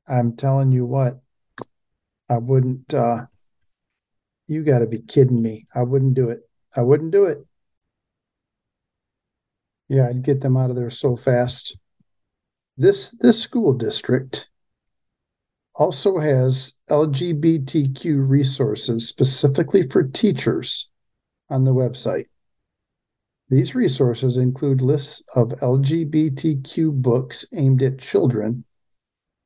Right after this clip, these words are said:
as young as pre-kindergarten. These resources are labeled "fifteen great new L G B T Q middle grade books,"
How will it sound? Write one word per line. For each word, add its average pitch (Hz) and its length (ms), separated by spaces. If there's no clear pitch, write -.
as 131 240
young 139 400
as 120 240
pre-kindergarten. 131 1300
These 147 240
resources 135 600
are 131 120
labeled 127 640
"fifteen 180 760
great 143 300
new 165 380
L 143 200
G 147 200
B 151 220
T 139 260
Q 143 400
middle 135 420
grade 123 400
books," - 600